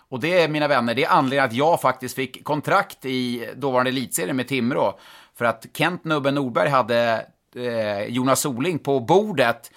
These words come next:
från hans agent året innan jag kom till Timrå. Men då sa Nubben,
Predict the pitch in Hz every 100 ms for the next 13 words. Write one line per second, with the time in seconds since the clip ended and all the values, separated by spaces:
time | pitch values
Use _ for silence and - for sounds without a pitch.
0 | - - - 131 131 127 131 139 165 139
1 | 185 - 156 175 165 139 135 139 196 156
2 | 131 120 120 117 104 104 104 123 135 -
3 | 131 117 113